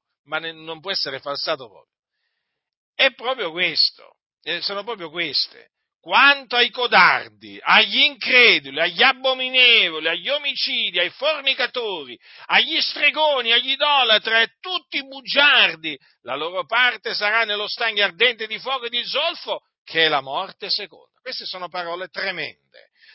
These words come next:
sono parole chiare, sono parole che noi dobbiamo avere sempre davanti ai nostri occhi, fratelli,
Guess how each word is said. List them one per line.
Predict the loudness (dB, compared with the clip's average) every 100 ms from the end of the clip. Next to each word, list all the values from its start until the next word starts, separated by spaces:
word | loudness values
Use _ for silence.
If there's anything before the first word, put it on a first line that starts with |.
| -12
sono | -10 -8
parole | -8 -6 -4 -4 -4
chiare, | -4 0 2 2 -2 -6 -10
sono | -8 -6
parole | -4 -2 0 0 0 -2 -4
che | 0 2 4 2
noi | -2 -6
dobbiamo | -8 -10 -8
avere | -6 -4 -4 -4
sempre | -4 -2 -4 -6 -6 -6 -8 _
davanti | -2 2 2 2 -2
ai | -2
nostri | -2 -4 -6 -2
occhi, | 0 0 -2 -6 -10 -12
fratelli, | -10 -6 -4 -2 -4 -8 -14 -20 -20